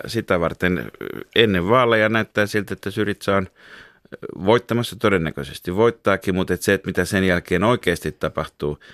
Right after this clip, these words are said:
mun mielestä paljon ongelmallisempi on nämä tämmöiset tapaukset, joissa ennen vaaleja kaikki näyttää jatkuvan ennallaan, niin kuin silloin, kun esimerkiksi viimeksi, kun Putin valittiin Venäjälle, mut sitten kaikki ei jatkukaan aivan ennallaan kuitenkaan.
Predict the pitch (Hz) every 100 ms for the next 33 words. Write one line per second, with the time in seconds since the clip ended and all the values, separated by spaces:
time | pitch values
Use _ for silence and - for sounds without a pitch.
0 | - - _ - 185 185 - 104 90 135
1 | 180 113 87 82 82 90 92 98 - 147
2 | 127 104 - 85 - 85 80 78 78 78
3 | 87 92 110 120 92 85 85 82 - 90
4 | - 87 90 - 92 90 - - - -
5 | - 101 - 101 107 127 160 104 87 87
6 | 90 90 92 104 104 107 110 101 113 123
7 | 120 - - 190 - 90 80 78 - 78
8 | 76 71 69 64 65 - 65 - 95 -
9 | 92 101 101 123 156 98 - 60 50 50
10 | 50 50 50 50 - 50 - - -